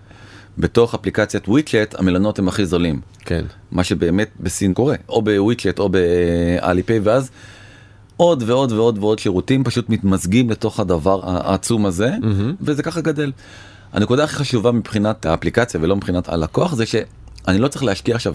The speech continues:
Speaker 1: כסף. אתה מכיר את זה שאתה כל הזמן רואה פרסומות לאפליקציית טריוואגו?
Speaker 2: כן.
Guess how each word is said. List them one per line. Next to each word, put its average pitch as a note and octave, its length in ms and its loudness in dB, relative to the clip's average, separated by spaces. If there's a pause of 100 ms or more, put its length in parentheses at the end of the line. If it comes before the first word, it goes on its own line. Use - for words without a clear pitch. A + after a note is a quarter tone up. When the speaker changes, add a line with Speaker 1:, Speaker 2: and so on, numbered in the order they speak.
Speaker 1:
כסף. A2 340 -4
אתה - 120 -6
מכיר F2 260 0
את A2+ 60 2
זה F#2+ 60 -4
שאתה F#2+ 160 -2
כל G#2 120 -2
הזמן A2 120 0
רואה G#2 160 2
פרסומות G2+ 640 0 (600)
לאפליקציית F#2+ 560 0
טריוואגו? G2+ 580 2 (340)
Speaker 2:
כן. A#2 140 4